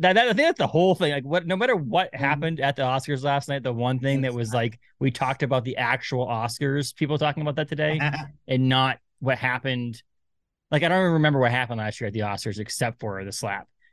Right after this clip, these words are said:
Speaker 1: Do you know what I mean? Like,
Speaker 2: See, I
Speaker 1: there's
Speaker 2: was
Speaker 1: very
Speaker 2: hoping they'd
Speaker 1: little
Speaker 2: institutionalize it. I was hoping that at least once a year, somebody would just come up and get slapped, and you'd never know who.
Speaker 1: <laughs> It was just kinda
Speaker 2: It
Speaker 1: like, I
Speaker 2: could
Speaker 1: was like,
Speaker 2: be
Speaker 1: "Oh," <laughs> I'm
Speaker 2: it
Speaker 1: like, "Oh,
Speaker 2: could
Speaker 1: okay."
Speaker 2: be, you know, like, it,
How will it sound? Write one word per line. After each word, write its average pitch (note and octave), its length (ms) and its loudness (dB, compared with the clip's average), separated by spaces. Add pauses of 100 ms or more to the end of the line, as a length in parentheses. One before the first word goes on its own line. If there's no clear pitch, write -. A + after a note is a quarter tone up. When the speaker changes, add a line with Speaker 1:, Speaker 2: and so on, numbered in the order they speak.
(120)
Speaker 1:
Do D3 100 2
you D3+ 60 6
know D3 40 4
what - 0 -
I - 0 -
mean? D#3 120 4
Like, C#3+ 120 2
Speaker 2:
See, - 20 2
I C#3 60 2
Speaker 1:
there's B2+ 100 2
Speaker 2:
was A2 60 -6
Speaker 1:
very C#3 160 4
Speaker 2:
hoping C3+ 80 2
they'd C#3 100 4
Speaker 1:
little B2+ 500 2
Speaker 2:
institutionalize D3 560 -6
it. G#2+ 160 -10
I D#3+ 140 0
was A3 140 0
hoping G3+ 300 -4
that F3 100 -2
at D#3 100 -4
least F#3 260 -4
once D3+ 540 -2
a G3+ 80 -4
year, C#3+ 400 -2
somebody D3 400 -4
would D3+ 120 -6
just D3 180 -12
come D3+ 180 -6
up D3+ 140 -6
and D3+ 100 -6
get D#3 180 -4
slapped, E3+ 360 -8
and C#3+ 120 -2
you'd E3 220 -4
never G3 320 -2
know G3 140 -6
who. - 760 -14
Speaker 1:
<laughs> - 0 - (1120)
It B3 160 6
was G#3+ 100 2
just A#3 180 -4
kinda A3+ 260 0
Speaker 2:
It D#3+ 100 -2
Speaker 1:
like, F3+ 160 2
I - 20 -10 (160)
Speaker 2:
could F#3 60 -4
Speaker 1:
was F#3+ 100 -2
like, - 40 -4
Speaker 2:
be - 60 -6
Speaker 1:
"Oh," - 640 -6
<laughs> - 20 -6
I'm G#3 140 0
Speaker 2:
it E3+ 100 4
Speaker 1:
like, A#3 140 0
"Oh, A#3 40 -2 (120)
Speaker 2:
could - 40 0
Speaker 1:
okay." G3+ 180 -2
Speaker 2:
be, G#3+ 380 -14
you A3 100 -20
know, G#3+ 280 -12
like, G#3+ 360 -6 (280)
it, - 300 -14